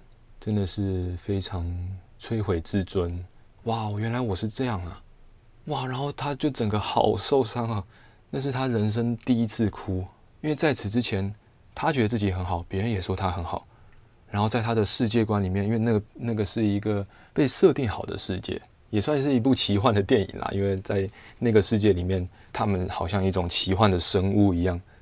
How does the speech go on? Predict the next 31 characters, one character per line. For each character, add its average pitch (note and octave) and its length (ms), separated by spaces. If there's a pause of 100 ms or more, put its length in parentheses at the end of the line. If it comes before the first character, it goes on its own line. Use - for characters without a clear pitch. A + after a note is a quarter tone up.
但 B2 200
总 G2 160
而 G2 60
言 G2+ 220
之， A2+ 160
在 A#2+ 160
他 A#2 100
们 A#2 80
的 G#2 80
世 A2 220
界 A#2 160
里 F#2+ 140
面 A2 200
是 C3+ 260
没 A#2 200
有 G2 360
喜 - 200
怒 B2+ 180
哀 B2+ 140
乐 C3+ 200
的， - 160 (200)
或 - 200
许 A2 160
有 G2 120
竞 A2+ 300
争， A#2 400 (100)
但 B2+ 160
是 A#2+ 300 (160)
一 B2 80
切 C3 300
的 G2+ 120